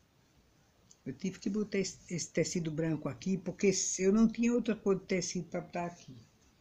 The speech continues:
Se eu botar um tecido, se eu deixar na madeira, ele dá um reflexo, ó. Tá vendo?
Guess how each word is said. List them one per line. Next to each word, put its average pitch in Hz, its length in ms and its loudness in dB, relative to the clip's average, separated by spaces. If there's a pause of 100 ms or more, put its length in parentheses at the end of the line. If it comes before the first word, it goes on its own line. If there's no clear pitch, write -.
(360)
Se - 220 -2
eu 202 100 6
botar 190 460 0
um 170 260 0
tecido, 147 880 -2 (380)
se - 100 -6
eu 190 60 0
deixar 190 420 2
na 175 220 0
madeira, 170 840 2 (440)
ele 190 340 4
dá 175 640 2 (140)
um 190 160 2
reflexo, 185 960 2 (220)
ó. 147 260 -4 (2250)
Tá 139 80 -8
vendo? 202 420 4